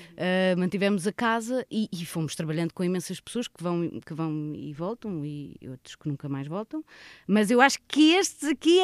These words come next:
este, isto é para manter. Este, estes, estes quatro, já estamos juntos há, há acho que três, quatro anos, quatro anos todos. Eu nunca tive dúvidas de que, de que, disto que estou a fazer,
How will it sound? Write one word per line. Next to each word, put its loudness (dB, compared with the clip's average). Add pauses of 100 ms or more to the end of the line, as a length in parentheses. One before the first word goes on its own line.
este, 2
isto -2
é 4
para -2
manter. 4 (240)
Este, -4
estes, -2
estes -2
quatro, -6
já 2
estamos 0 (120)
juntos -4
há, -6
há -10
acho -14
que -16 (1000)
três, -6
quatro -8
anos, -6
quatro -12
anos -10
todos. -14 (600)
Eu 4
nunca 6
tive -2
dúvidas 0
de -18
que, -4
de -12
que, -20 (280)
disto -8
que -20
estou -6
a -6
fazer, -8